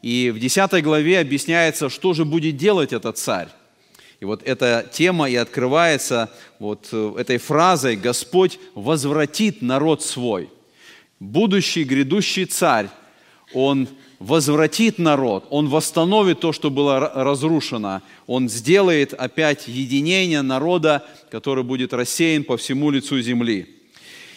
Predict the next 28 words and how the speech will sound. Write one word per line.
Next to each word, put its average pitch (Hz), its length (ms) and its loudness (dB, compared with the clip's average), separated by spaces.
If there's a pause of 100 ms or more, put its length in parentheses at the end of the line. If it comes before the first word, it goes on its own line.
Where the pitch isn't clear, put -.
(100)
И 135 240 2
вот 139 300 -4
когда 190 240 2
мы 208 100 0
касаемся 202 540 0
этой 165 280 0
темы, 160 640 -2
э, 113 200 -10
мы 135 160 -4
понимаем, 190 420 0
что 147 300 0
сама 185 340 0
эта 156 160 0
фраза — 180 680 2 (240)
это 160 220 -2
обетование 180 800 2
Божие. 101 500 -8 (220)
«Господь 190 640 -2
возвратит 165 840 -2
народ 160 380 0
свой». 90 380 -8 (300)
Господь 208 440 2
обещает 190 720 2
это. 101 400 -6 (240)
Он 127 100 -8
в - 60 -12
своем 170 240 0
слове 190 520 4